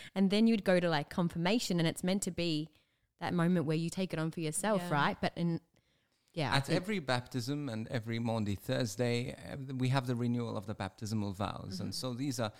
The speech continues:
Speaker 3: I think it's important, but also, uh, not to get confused here, okay? So baptism does two things. One, it's the open door to the rest of the sacraments, okay? So, uh, it's not only,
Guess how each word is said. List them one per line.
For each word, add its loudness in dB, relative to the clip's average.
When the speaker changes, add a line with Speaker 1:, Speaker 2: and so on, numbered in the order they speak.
Speaker 3:
I -2
think 0
it's -4
important, -6
but -4
also, 0
uh, -6
not 0
to 0
get -4
confused -4
here, -6
okay? -6
So -4
baptism 0
does 0
two -4
things. -4
One, 0
it's -4
the -2
open 0
door 2
to -4
the -2
rest -4
of -10
the -8
sacraments, -8
okay? -8
So, 0
uh, -8
it's -2
not 4
only, 4